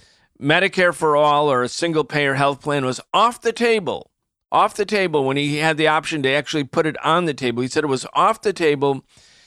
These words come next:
even though seventy-seven percent of the American people, according to a major survey,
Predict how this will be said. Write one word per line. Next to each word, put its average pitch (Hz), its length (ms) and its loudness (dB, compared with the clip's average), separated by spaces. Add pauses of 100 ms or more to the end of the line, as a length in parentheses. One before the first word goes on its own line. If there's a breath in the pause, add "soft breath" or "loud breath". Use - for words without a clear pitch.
(200 soft breath)
even 170 280 0
though 165 140 2
seventy-seven 175 920 0
percent 151 540 -2
of 135 500 0
the 139 140 0
American 139 400 0
people, 165 340 -2
according 135 360 -2
to 135 120 0
a 123 60 2
major 143 520 0
survey, 127 640 0